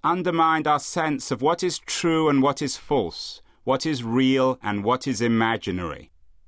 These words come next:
These days, kids can't tell the difference between credible news by objective professional journalists and what they read on joe schmo dot blogspot dot com. For these Generation Y utopians,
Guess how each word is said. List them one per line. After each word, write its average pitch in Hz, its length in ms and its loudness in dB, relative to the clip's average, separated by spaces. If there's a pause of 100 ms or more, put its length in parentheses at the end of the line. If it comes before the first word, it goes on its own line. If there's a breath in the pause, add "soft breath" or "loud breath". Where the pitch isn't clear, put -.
These 185 400 0
days, 87 500 -4 (120)
kids 175 380 -2
can't 165 320 0
tell 170 200 0
the 156 80 -4
difference 131 480 -2
between - 360 -4
credible 151 520 -2
news 147 360 2
by 120 140 -2
objective 127 580 -2
professional 143 560 -4
journalists 120 680 -2 (300 soft breath)
and 107 180 0
what 139 180 2
they 135 140 0
read 117 480 0
on 90 220 -4
joe 123 240 0
schmo 98 560 -2 (300 soft breath)
dot 95 280 -2 (240)
blogspot - 640 -2 (180)
dot 98 300 -2
com. 82 440 -4 (540)
For - 140 -8
these 160 320 0
Generation 160 640 0
Y 143 220 4
utopians, 135 1000 -4